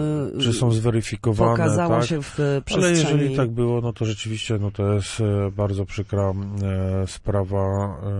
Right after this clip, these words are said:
Speaker 2: e, bo, ponieważ,
Speaker 1: Znaczy,
Speaker 2: no,
Speaker 1: bójka odbyła się na pewno, policja to
Speaker 2: <clears throat>
Speaker 1: weryfikuje, em, w sensie przesłuchuje świadków. Tutaj trwa postępowanie w tej
Speaker 2: E,
Speaker 1: sprawie.
Speaker 2: no, nigdy nie powinny paść, em, no,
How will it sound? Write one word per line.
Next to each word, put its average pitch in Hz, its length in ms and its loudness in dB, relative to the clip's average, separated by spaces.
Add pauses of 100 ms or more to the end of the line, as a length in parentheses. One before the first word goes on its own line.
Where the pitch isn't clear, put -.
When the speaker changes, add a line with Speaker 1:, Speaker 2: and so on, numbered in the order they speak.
(260)
Speaker 2:
e, 95 140 -4
bo, 98 180 -6
ponieważ, 98 280 -2
Speaker 1:
Znaczy, - 180 -2
Speaker 2:
no, - 60 2
Speaker 1:
bójka 240 280 0
odbyła 226 300 -2
się 196 120 -2
na 165 100 0
pewno, 160 320 -2
policja 143 540 -2
to 123 160 -2 (100)
Speaker 2:
<clears throat> 127 100 6
Speaker 1:
weryfikuje, 143 600 0
em, 120 680 -2 (160)
w - 40 -14
sensie 117 240 -4
przesłuchuje 120 500 -4
świadków. 113 440 -6
Tutaj 107 300 -6 (420)
trwa 123 220 -2 (280)
postępowanie 104 640 -4
w - 60 -12
tej - 100 -6
Speaker 2:
E, 131 40 0
Speaker 1:
sprawie. 120 200 4 (260)
Speaker 2:
no, 127 340 0
nigdy 123 360 -2
nie 117 120 0
powinny 104 540 0 (160)
paść, 104 500 -2
em, 98 1120 -2
no, 95 180 -8